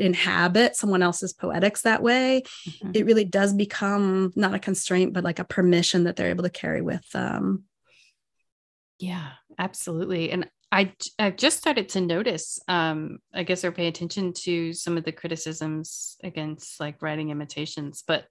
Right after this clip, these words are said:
Speaker 2: um, I really think they are the answer to, you know, not writing maybe disrespectful after poems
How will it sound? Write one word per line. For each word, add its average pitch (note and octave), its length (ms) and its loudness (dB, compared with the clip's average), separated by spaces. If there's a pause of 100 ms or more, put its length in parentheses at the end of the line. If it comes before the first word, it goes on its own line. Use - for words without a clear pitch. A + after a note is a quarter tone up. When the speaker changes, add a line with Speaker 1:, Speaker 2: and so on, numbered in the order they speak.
(720)
Speaker 2:
um, D#3 520 0
I F3 120 -6
really A#3 220 2
think F#3 260 -2
they D#3+ 120 2
are D#3 220 4 (240)
the - 240 -4
answer E3 400 -2
to, D#3 540 -4
you E3+ 160 -4
know, C#3+ 260 -2
not D#3+ 300 0
writing D#3+ 760 -2 (1120)
maybe D#3 400 -2
disrespectful - 800 -6
after D3 320 -2
poems A#2+ 640 -8